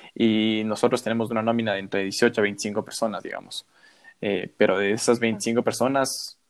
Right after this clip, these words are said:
son a lo mejor veinticinco familias, y esas veinticinco familias son, no sé, cien personas.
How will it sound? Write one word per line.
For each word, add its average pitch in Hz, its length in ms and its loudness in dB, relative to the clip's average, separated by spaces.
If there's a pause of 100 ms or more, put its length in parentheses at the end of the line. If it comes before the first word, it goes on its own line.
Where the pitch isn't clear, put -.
son 110 500 0
a 110 40 2
lo 104 80 -2
mejor 107 520 0 (180)
veinticinco 104 460 -6
familias, 101 580 -8 (400)
y 113 120 -2
esas 110 180 -2
veinticinco 113 400 -2
familias 110 540 0
son, 85 640 -10
no 78 120 -6
sé, - 220 -8
cien - 180 -10
personas. - 480 -14